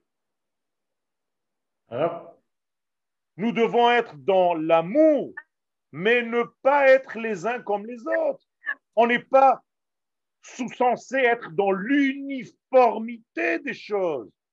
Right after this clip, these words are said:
Speaker 2: Je n'ai pas besoin de te ressembler physiquement, mais j'ai besoin de t'aimer.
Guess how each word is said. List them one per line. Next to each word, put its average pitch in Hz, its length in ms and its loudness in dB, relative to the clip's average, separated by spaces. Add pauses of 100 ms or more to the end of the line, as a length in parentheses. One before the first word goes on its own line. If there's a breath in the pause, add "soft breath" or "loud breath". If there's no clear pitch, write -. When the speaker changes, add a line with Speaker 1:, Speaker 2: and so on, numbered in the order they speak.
(1700)
Speaker 2:
Je 170 100 -6
n'ai 262 140 -4
pas 294 160 6
besoin 254 280 -2
de - 60 -16
te 214 100 -4
ressembler 190 640 -4
physiquement, 269 920 -8 (1500)
mais 185 160 0
j'ai 202 140 0
besoin 208 340 -4
de 214 100 -6
t'aimer. 196 640 -2